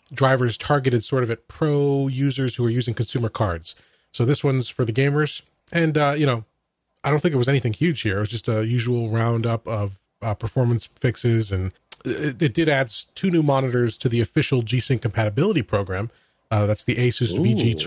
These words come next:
Speaker 1: two seven eight Q R and Asus, uh, V G two five eight. Uh, so that's good. And then you do get, uh, tweaks for that, uh, Battlefield five Firestorm we were just talking about, Anthem, Shadow of the Tomb Raider,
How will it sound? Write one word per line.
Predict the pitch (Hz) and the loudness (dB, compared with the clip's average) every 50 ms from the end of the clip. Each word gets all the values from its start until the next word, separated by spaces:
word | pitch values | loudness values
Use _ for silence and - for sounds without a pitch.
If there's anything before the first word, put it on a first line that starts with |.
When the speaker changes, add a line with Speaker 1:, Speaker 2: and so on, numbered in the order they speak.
| - 110 113 - | -8 -10 -10 -8
Speaker 1:
two | - - 135 | -2 0 0
seven | 123 - - 143 123 117 113 - | 0 2 0 0 2 2 0 0
eight | 127 127 - | 0 -2 -2
Q | - - - 131 104 123 | -4 -4 -2 0 2 2
R | 127 123 120 120 | 2 2 2 2
and | - 117 110 110 - | 2 2 0 -2 0
Asus, | - 127 113 - - 123 117 - - - - - | 0 -2 -2 0 0 0 0 0 -2 -6 -6 -4
uh, | 123 117 110 110 | -2 0 0 0
V | 104 107 110 127 127 117 | 0 0 0 0 0 0
G | - 120 117 113 110 | 0 2 2 0 0
two | - - 139 123 | -2 -2 -4 -4
five | - - 123 107 101 101 107 | -2 -2 -2 0 0 0 0
eight. | 120 113 107 123 - - _ _ _ _ _ _ _ _ _ _ _ - - | 0 0 0 -2 -4 -8 _ _ _ _ _ _ _ _ _ _ _ -6 -2
Uh, | 110 104 | -2 -2
so | - - | 0 2
that's | 113 123 123 120 - | 0 0 0 0 -2
good. | - 127 127 131 | -2 -2 0 0
And | 143 131 123 | 0 0 2
then | 123 120 117 | 2 2 0
you | 117 117 117 | 0 -2 -2
do | 107 123 123 | 0 0 -2
get, | 110 120 120 113 - _ - | 0 0 0 0 -2 _ 0
uh, | 117 113 107 110 | 0 2 2 0
tweaks | 107 - - 127 120 110 - - | -2 -2 -2 -2 -2 -2 -4 -10
for | - 120 113 110 107 | -6 -2 -2 0 2
that, | 107 107 107 - - | 2 0 0 -2 -2
uh, | 120 110 107 | -2 -2 0
Battlefield | 98 117 110 107 - - 117 101 - | 2 2 0 0 0 -2 -4 -4 0
five | - 117 107 104 - | 0 0 0 0 0
Firestorm | - 151 151 131 - - 151 135 131 131 | 0 0 0 0 0 0 0 0 0 0
we | 127 | 0
were | 123 | -2
just | 117 117 - | -2 -4 -2
talking | - 127 117 107 - 120 | 0 0 0 2 0 -4
about, | 110 117 113 110 113 - | -4 -2 -2 -2 -2 -2
Anthem, | 120 113 110 104 - 120 113 104 107 | -2 -2 -2 0 0 0 0 0 -2
Shadow | - - 120 107 104 | -2 -2 0 0 0
of | 107 98 | 0 -2
the | 110 | -4
Tomb | 101 - 127 120 113 113 | -6 -2 -2 0 0 2
Raider, | 110 110 107 104 101 101 | 0 0 0 0 -2 -2